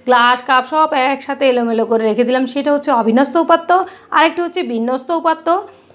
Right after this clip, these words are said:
এবার আসো, অবিন্যস্ত উপাত্তটা কি? যে উপাত্তগুলো কোনো বৈশিষ্ট্য অনুযায়ী সাজানো থাকে না,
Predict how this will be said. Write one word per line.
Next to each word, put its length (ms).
এবার 260
আসো, 400
অবিন্যস্ত 540
উপাত্তটা 520
কি? 440
যে 280
উপাত্তগুলো 680
কোনো 300
বৈশিষ্ট্য 520
অনুযায়ী 640
সাজানো 680
থাকে 420
না, 300